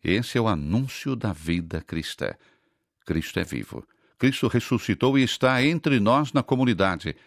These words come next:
Nos acompanha no caminho. Muitas vezes, comentou, fadigamos em receber esse anúncio, mas Cristo ressuscitado é uma realidade e é necessário dar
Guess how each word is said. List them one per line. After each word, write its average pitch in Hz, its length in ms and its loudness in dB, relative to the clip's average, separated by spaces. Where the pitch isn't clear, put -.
Nos 101 180 -2
acompanha 95 720 0
no 92 120 -4
caminho. 82 520 -6
Muitas 98 280 0
vezes, 80 420 0
comentou, 107 500 2
fadigamos 143 680 2
em 139 140 4
receber 117 720 2
esse 151 340 0
anúncio, 110 500 0
mas 73 240 -2
Cristo 117 400 0
ressuscitado 98 760 2
é 107 100 2
uma 135 120 2
realidade 110 600 0
e 92 80 4
é 123 60 4
necessário 131 640 0
dar 110 180 0